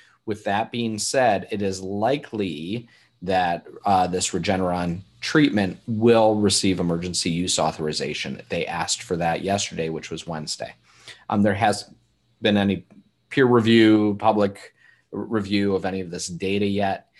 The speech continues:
and so we'll see. But Regeneron is a hopeful treatment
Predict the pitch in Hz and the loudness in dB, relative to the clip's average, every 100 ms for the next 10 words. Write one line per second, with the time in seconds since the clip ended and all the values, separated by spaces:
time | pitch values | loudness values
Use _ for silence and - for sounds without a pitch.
0 | _ _ - 101 92 - 95 92 92 - | _ _ -6 -4 -4 -4 -4 -4 -6 -6
1 | - 78 69 95 98 98 90 110 120 113 | -6 -8 -6 -8 -6 -6 -4 -4 -2 -2
2 | 104 101 98 - 95 92 92 90 - - | -2 -2 -6 -8 -8 -6 -6 -8 -14 -18
3 | _ _ - 104 95 - - - - 104 | _ _ -10 -6 -6 -2 -4 -2 -6 -4
4 | 92 73 78 165 | -8 -10 -12 -16